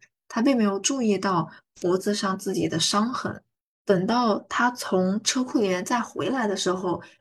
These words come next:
他再去看两个儿子，才发现原来他们三个人都遭受了非常严重的伤害。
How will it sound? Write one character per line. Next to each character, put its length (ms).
他 160
再 160
去 160
看 300
两 160
个 80
儿 200
子， 160
才 160
发 220
现 340
原 140
来 320
他 140
们 100
三 240
个 120
人 120
都 200
遭 240
受 120
了 80
非 140
常 160
严 180
重 140
的 100
伤 240
害。 300